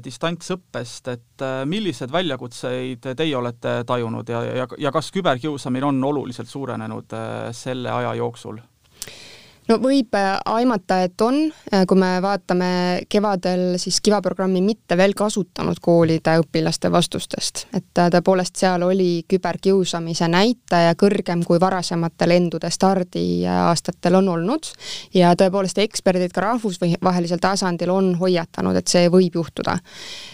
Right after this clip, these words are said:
Speaker 2: Et, äh, et kuna on hoiatus olemas ja meie õpilasküsitlus näitab, et see suure tõenäosusega nii on läinud, et siis, äh, põhjust eriti koolivaheaegadel, aga ka distantsõppel nagu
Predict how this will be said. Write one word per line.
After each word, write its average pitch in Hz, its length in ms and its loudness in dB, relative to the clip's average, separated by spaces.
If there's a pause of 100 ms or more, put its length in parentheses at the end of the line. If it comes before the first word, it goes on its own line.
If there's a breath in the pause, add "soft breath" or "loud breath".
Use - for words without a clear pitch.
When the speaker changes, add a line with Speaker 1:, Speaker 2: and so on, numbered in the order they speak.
Speaker 2:
Et, - 420 0
äh, 175 300 2
et - 100 -6
kuna 202 220 2
on 185 160 0
hoiatus 220 480 2
olemas 208 400 2
ja 185 100 0
meie 196 320 2
õpilasküsitlus 180 720 2
näitab, 202 320 0
et 175 160 -2
see 175 100 0
suure 180 240 4
tõenäosusega 180 640 0
nii 190 160 6
on 185 80 0
läinud, 233 400 0 (400 loud breath)
et 180 100 -2
siis, 208 400 2
äh, 175 240 0
põhjust - 720 -2 (360 soft breath)
eriti 196 320 2
koolivaheaegadel, 185 920 0
aga 180 160 4
ka 180 100 6
distantsõppel 190 1080 -2 (160)
nagu 180 220 -2